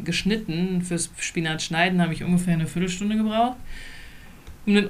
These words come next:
um das Unkraut da drumherum zu entfernen, nochmal zwanzig Minuten gießen, aufhaken, so ein bisschen. Dann kommt immer der Regen, der das wässert. Und am Ende haut man den Spinat in eine Pfanne, brät den an und hat dann eine Handvoll Spinat. <laughs> Also satt wird man davon nicht. Ist halt so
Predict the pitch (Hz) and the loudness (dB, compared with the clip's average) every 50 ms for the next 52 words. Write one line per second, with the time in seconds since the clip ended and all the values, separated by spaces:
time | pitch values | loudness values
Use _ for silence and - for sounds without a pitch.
0 | - - 196 180 180 175 180 190 214 208 214 220 214 - 196 180 180 175 185 185 | 0 4 6 8 8 8 8 6 4 4 4 4 4 4 6 6 8 8 8 6
1 | 180 196 196 185 - 202 185 180 180 - 190 190 185 180 175 170 175 185 208 214 | 6 4 2 2 2 2 2 0 0 2 2 2 4 4 4 4 4 2 2 0
2 | 214 - - 214 208 196 190 180 202 196 208 214 214 214 208 190 165 180 190 208 | 0 0 0 0 0 0 0 0 0 2 2 2 2 2 2 2 4 4 4 2
3 | 196 - 214 196 - - - 185 185 185 202 196 196 196 196 - 208 196 180 185 | 2 2 0 0 0 2 0 0 0 0 -2 -2 -2 -2 -2 -2 -2 0 0 2
4 | 190 180 180 190 196 - - 202 180 175 165 175 185 185 185 196 190 185 180 180 | 4 4 4 2 2 0 0 2 2 2 2 2 0 0 0 2 2 2 4 4
5 | 180 175 185 214 233 233 214 196 190 185 185 185 180 175 175 185 180 - 202 196 | 4 4 4 2 2 2 2 2 2 0 0 0 0 0 0 0 0 -2 -4 -6
6 | 185 - 165 160 156 - - 190 202 202 208 208 208 208 185 175 180 180 180 180 | -6 -6 -6 -4 -2 0 2 4 4 4 2 2 2 0 0 0 0 0 2 2
7 | 175 170 170 170 - - 180 165 170 170 175 170 170 160 156 - - 202 214 220 | 2 2 2 2 0 0 0 2 2 2 2 0 -4 -6 -4 0 0 2 4 4
8 | 214 175 - - 170 175 180 165 151 165 180 180 180 175 165 160 156 165 156 151 | 2 2 2 2 2 2 0 0 2 2 4 6 6 4 4 2 -2 -4 -4 -4
9 | 151 151 156 160 - 170 156 - - 160 147 147 151 185 - - - - - - | -2 -2 -4 -2 -4 -4 -6 -4 -4 -6 -4 0 0 2 6 10 12 12 12 12
10 | - - - 285 269 - 359 339 - - - - - - - 180 180 - 170 156 | 12 12 10 10 10 8 6 6 4 0 -2 -2 -2 0 0 0 2 0 -2 4
11 | - 330 - - - - - - - - - - - - - - - - - - | 4 4 4 4 0 -2 -2 0 0 -2 -4 -4 -4 0 0 2 2 0 2 6
12 | 208 226 226 226 214 196 190 185 185 - 180 175 185 226 294 - - 180 - 180 | 6 6 8 6 6 8 8 6 6 2 2 4 6 4 4 4 0 -2 -2 0
13 | 156 156 - - 165 165 165 160 156 | -2 0 -2 -2 0 0 0 0 -2